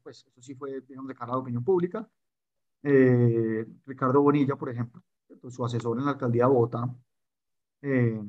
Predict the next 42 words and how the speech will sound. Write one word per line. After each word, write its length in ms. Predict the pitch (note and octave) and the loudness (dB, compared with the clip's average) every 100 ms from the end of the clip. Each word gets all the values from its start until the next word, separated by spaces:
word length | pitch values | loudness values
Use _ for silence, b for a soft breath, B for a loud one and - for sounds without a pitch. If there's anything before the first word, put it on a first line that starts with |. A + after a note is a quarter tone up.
| G#2 | -14
toda 140 | A3+ | -16
esta 140 | - | -2
gente 160 | G#3 G3 | -2 0
salió 340 | E3 C3+ D#3 | 2 6 6
y 60 | F#3 | 6
dijo, 160 | C#3+ C#3 | 4 2
bueno, 180 | F#3+ | -2
no, 60 | E3+ | -4
eso 100 | D#3 | -6
fue 100 | D#3+ | -6
un 60 | E3+ | -6
error 180 | F3+ | -6
de 80 | F3+ | -6
redacción, 760 | E3+ C3 A2 - D3 G3 G3 F#3 | -6 -6 -8 -4 -2 0 -2 -6
pero 140 | - | -14
pues, 120 | C#3+ | _
todavía, 400 | _ B2+ B2+ E3 | _ -14 -10 -10
pues, 180 | E3+ F3 | -10 -16
pero 200 | - C#3 | -12 -10
sus, 300 | B2+ D3 - _ _ _ _ | -8 -10 -10 _ _ _ _
se 120 | - | -2
matizó 320 | D#3+ D#3 E3 E3+ | 2 4 4 4
un 100 | E3+ | 4
poco, 240 | G3+ B3 | 4 4
pero 140 | A#3 | 2
seguía 260 | D#3+ C#3 C3 | 2 0 -2
un, 200 | D3+ D#3 - D3+ | -4 -10 -20 -16
siendo 340 | D#3+ D#3+ D#3+ | -14 -14 -16
un, 100 | D#3 _ | -16 _
un 80 | D3 | _
proyecto 320 | C#3+ D3 D#3 | -20 -20 -16
de 40 | |
izquierda 460 | B2 - C#3+ B2+ C#3+ | -16 -6 -4 -2 -2
dura. 280 | D#3 B2+ F3+ _ _ _ _ _ - | -2 -4 -10 _ _ _ _ _ -10
No, 120 | C#3+ | -6
no, 160 | C#3 | -4
no 120 | C#3+ C#3+ | -2 -2
izquierda 420 | B2+ E3+ E3 G3+ | 4 6 8 6
radical, 580 | G#3 D#3 B2+ C#3 C#3+ F#3+ | 6 6 4 4 2 2
como 140 | G#3 | -4
esa 100 | D3 | -4
propuesta, 400 | F3 C3 A#2+ B2 | -6 -6 -6 -8